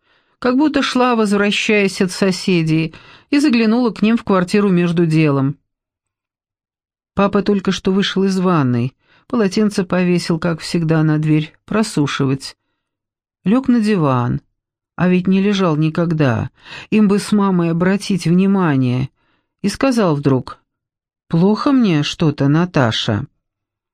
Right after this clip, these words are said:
Смерть топталась в дверях, думая то ли снять обувь, то ли так пройти. «Может, скорую вызвать?» — спросила Викторию мама.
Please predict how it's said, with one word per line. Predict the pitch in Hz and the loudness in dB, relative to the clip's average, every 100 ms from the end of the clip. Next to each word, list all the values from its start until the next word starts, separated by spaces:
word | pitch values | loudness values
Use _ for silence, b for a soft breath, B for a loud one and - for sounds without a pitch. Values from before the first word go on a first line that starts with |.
| _ _ _ _ _ _ _ | _ _ _ _ _ _ _
Смерть | - - 214 262 269 - - | -8 0 2 2 0 -6 -4
топталась | 175 170 - 220 220 196 180 | -2 -2 -2 -2 0 -2 -2
в | 156 | -2
дверях, | 151 160 160 165 180 | 0 2 2 2 0
думая | 160 160 185 175 165 | 0 0 2 2 0
то | 208 | 0
ли | 214 | 0
снять | 156 - 156 175 190 - | -2 0 2 2 0 -2
обувь, | 190 185 185 - - _ _ | -2 0 -2 -6 -18 _ _
то | - | -4
ли | 226 175 | 0 0
так | - 151 180 | 0 -2 -2
пройти. | - 175 175 175 - 175 175 _ _ _ _ _ _ _ _ _ _ _ _ _ - | -4 -2 -2 -4 -2 -2 -4 _ _ _ _ _ _ _ _ _ _ _ _ _ -4
«Может, | 165 190 185 | 0 0 -2
скорую | - 254 233 170 | -2 0 2 2
вызвать?» — | 147 143 135 127 135 | 2 0 0 -2 -2
спросила | - - 160 156 156 143 | -4 -2 0 0 0 0
Викторию | 139 151 - 156 143 151 | 0 -2 -2 0 2 2
мама. | 151 139 117 120 | 2 0 0 -2